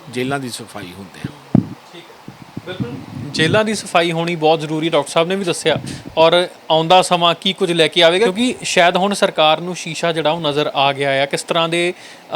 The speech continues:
Speaker 2: ਅ, ਨਿਆਂ ਪ੍ਰਸ਼ਾਸਨ ਦੇ ਵਿੱਚ ਅਸੀਂ ਜੀ ਰਹੇ ਹਾਂ, ਕਿਸ ਤਰ੍ਹਾਂ ਦਾ ਪੰਜਾਬ ਦਾ ਪ੍ਰੋਟੋਕਾਲ ਬਣਿਆ ਹੋਇਆ, ਔਰ ਪੰਜਾਬ ਦਾ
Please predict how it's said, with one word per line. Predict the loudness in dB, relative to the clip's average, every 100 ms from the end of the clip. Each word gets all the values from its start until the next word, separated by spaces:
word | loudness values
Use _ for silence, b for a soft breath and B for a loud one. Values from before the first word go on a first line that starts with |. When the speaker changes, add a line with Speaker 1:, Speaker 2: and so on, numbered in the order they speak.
| 2
Speaker 2:
ਅ, | 2
ਨਿਆਂ | 2 2
ਪ੍ਰਸ਼ਾਸਨ | 0 -2 0 2 0
ਦੇ | -2
ਵਿੱਚ | -2 -4
ਅਸੀਂ | -6 -8
ਜੀ | -6 -2
ਰਹੇ | 0
ਹਾਂ, | 0
ਕਿਸ | -2 -4
ਤਰ੍ਹਾਂ | -2 0
ਦਾ | 0
ਪੰਜਾਬ | -2 0 2 4 2
ਦਾ | 0
ਪ੍ਰੋਟੋਕਾਲ | 0 -4 0 0 0
ਬਣਿਆ | -2 -2
ਹੋਇਆ, | 0 2 2
ਔਰ | 2
ਪੰਜਾਬ | -2 2 2 4
ਦਾ | 2 0